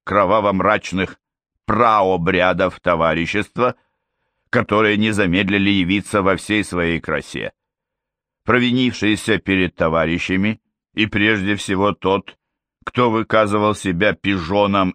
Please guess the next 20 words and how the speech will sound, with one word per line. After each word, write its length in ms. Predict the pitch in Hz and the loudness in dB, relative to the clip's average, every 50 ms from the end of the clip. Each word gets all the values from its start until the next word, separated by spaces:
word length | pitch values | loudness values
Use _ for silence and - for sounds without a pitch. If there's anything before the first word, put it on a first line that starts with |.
| _ _ | _ _
и 120 | 98 101 | -4 -4
выскочкой, 840 | 95 87 95 101 92 - - - 101 95 - - - 101 107 113 110 _ _ _ _ _ _ _ _ _ _ _ _ _ _ - | -2 -2 -2 -2 -4 -4 -4 -4 -4 -4 -4 -4 -2 0 0 0 -2 _ _ _ _ _ _ _ _ _ _ _ _ _ _ -4
много 500 | 107 127 151 165 170 147 120 107 110 110 | -2 0 0 2 0 0 0 2 2 0
о 80 | 113 107 | 0 0
себе, 360 | - 120 120 110 113 110 95 | -2 -2 -2 0 0 -2 0
так 260 | - 104 101 - - | 0 -2 -4 -4 -6
сказать, 460 | - - 107 107 101 117 107 90 - | -8 -4 -4 -2 0 0 -2 -2 -2
воображал, 880 | 82 101 104 104 98 107 110 113 110 98 98 92 85 90 98 117 120 - _ _ _ _ _ _ _ _ _ _ _ _ _ _ | 0 0 2 2 0 0 0 0 0 0 0 0 2 2 0 -2 -4 -10 _ _ _ _ _ _ _ _ _ _ _ _ _ _
то 120 | - 117 123 | 0 2 2
есть, 200 | 123 120 - - | 2 0 -2 -2
попросту 540 | 123 131 120 - 123 120 101 - - 113 | -2 -2 0 0 -2 -2 -2 -2 -4 -4
говоря, 560 | 98 104 101 95 92 90 87 90 87 80 - - _ _ _ _ _ _ _ _ _ - | -2 0 0 2 2 2 2 2 2 0 -2 -6 _ _ _ _ _ _ _ _ _ -6
был 320 | 73 92 117 123 120 113 | -2 0 0 2 0 0
в 60 | 104 | 0
большей 440 | 98 120 123 117 101 - 110 104 104 | 0 0 0 0 0 -2 0 0 0
мере 520 | 101 101 104 104 101 98 95 95 95 90 - - | 2 2 2 2 0 0 0 0 0 -2 -2 -2
индивидуальностью, 1200 | 98 101 98 87 92 98 101 95 82 98 98 95 90 90 92 98 98 104 104 - - 98 98 - | -2 0 0 0 0 -2 -2 -2 0 0 2 2 2 2 0 0 0 -2 -2 -4 -4 -4 -4 -2
чем 240 | - 104 98 95 92 | -2 0 0 0 0
допускалось 720 | 98 87 - 92 85 - - 98 101 104 98 92 87 - | -2 -4 -4 -8 -8 -4 -2 -2 0 0 0 -2 -4 -4
товариществом, 960 | - 85 80 78 80 78 80 85 82 - 110 107 - _ 113 127 135 139 139 | -6 -6 -4 -2 -2 -2 -2 -4 -4 -4 -6 -8 -6 _ -2 -2 -2 -2 -4